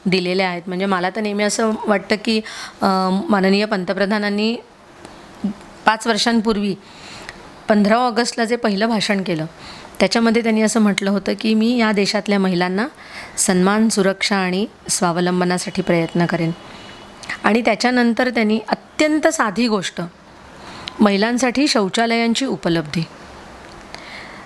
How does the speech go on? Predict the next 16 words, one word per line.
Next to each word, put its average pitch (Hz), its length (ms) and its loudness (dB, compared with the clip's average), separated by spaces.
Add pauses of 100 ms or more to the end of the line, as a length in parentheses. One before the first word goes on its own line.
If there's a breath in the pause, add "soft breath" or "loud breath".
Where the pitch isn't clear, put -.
(340 loud breath)
मला 220 240 4
असं 277 200 0
वाटतं 262 240 0 (100)
की 294 100 2
ही 285 300 4 (720 loud breath)
जशी 226 260 4
आरोग्याशी 240 600 0
निगडीत 233 440 0
आहे 190 220 -2 (440 loud breath)
तशी 220 220 4
ती 254 80 4
महिलांच्या 202 460 2
सन्मानाशी 196 600 0
देखील 180 280 0
निगडीत 156 400 0
आहे. 165 200 0